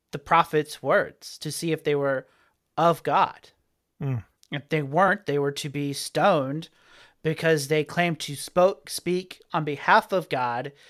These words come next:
Speaker 1: and yet when their prophecies came, were not true,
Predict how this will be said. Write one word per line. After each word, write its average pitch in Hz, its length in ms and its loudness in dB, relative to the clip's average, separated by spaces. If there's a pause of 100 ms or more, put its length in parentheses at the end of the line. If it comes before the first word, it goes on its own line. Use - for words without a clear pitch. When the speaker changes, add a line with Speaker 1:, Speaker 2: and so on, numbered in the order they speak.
(280)
Speaker 1:
and 165 180 0
yet 175 180 6
when 165 180 2
their 160 120 4
prophecies 170 840 0
came, 156 720 -2 (560)
were 170 160 2
not 165 220 4
true, 202 760 0